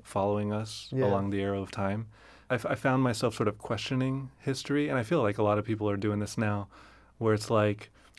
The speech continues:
Speaker 1: there's so many sources of information that you don't know who to trust.
Speaker 2: Yeah.
Speaker 1: And you don't even know if you can trust the information you got before, because, you know, we don't trust the government anymore,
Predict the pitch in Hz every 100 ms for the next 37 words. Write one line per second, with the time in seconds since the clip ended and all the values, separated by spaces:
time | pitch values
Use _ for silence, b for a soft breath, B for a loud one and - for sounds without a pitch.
0 | - 120 107 - 131 131 127 110 - 131
1 | 110 131 113 110 110 107 107 107 127 131
2 | 135 b b b - - 123 127 135 117
3 | 110 110 117 110 - 110 107 110 - -
4 | 123 113 107 - 117 123 135 123 113 113
5 | 110 110 110 113 139 113 113 113 107 -
6 | 104 107 - - _ - 117 107 113 107
7 | 104 113 104 101 101 - _ _ _ -
8 | - 113 117 123 131 - - 113 117 107
9 | 113 107 101 98 107 110 107 110 - 101
10 | 110 113 117 117 117 113 117 113 113